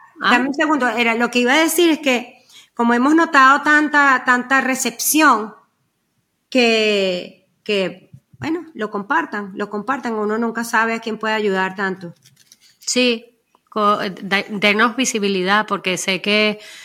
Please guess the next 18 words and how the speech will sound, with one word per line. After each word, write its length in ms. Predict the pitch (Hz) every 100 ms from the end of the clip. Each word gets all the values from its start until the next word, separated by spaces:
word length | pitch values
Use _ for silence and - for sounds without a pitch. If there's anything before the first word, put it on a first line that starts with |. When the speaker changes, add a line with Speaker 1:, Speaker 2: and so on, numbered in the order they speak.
| - - - - -
Speaker 1:
aunque, 1120 | - 202 196 196 185 180 180 180 175 170 - _ _ _ _ _ _ _ -
aunque 320 | 180 180 180
no 120 | 175
lo 120 | 190 208
crean, 300 | 220 220 214
creo 200 | 190 185
que 80 | 190
hay 100 | 185
mucha 320 | 185 - 190
gente 360 | - 190 190
que 380 | 180 185 165 - -
necesita 920 | 190 190 185 180 165 180 175 175 _ _ _ _
identificarse 1000 | 254 233 202 208 190 - 196 190 - 220
y 140 | 196 165
que 120 | 175
no 80 | 170
están 240 | 160 175
solos. 540 | 170 185 160 175 -